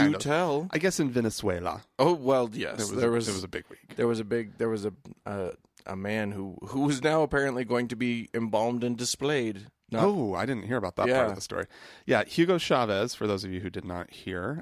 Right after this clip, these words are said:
Speaker 1: uh, passed away. He was the, uh, he was the president of, uh, Venezuela.
Speaker 2: Yeah.
Speaker 1: And by president, I think we mean dictator.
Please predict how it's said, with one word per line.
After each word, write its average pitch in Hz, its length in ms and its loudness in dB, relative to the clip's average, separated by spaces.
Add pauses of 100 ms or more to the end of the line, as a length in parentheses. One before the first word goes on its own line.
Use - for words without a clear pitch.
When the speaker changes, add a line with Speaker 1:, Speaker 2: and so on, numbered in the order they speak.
Speaker 1:
uh, 98 280 -4
passed - 300 -8
away. 90 300 -4
He 113 140 -8
was 101 220 -12
the, 92 280 -8 (500)
uh, 87 600 -4
he 98 160 -8
was 92 200 -6
the 98 80 -18
president 98 680 -6 (640)
of, 87 340 -4
uh, 82 220 -4 (160)
Venezuela. 87 760 -6 (140)
Speaker 2:
Yeah. 92 240 -6 (200)
Speaker 1:
And 92 440 -6
by 90 100 -2
president, 90 560 -6 (240)
I 90 140 -10 (280)
think 87 180 -12
we 90 60 -10
mean 85 280 -12
dictator. 87 460 -6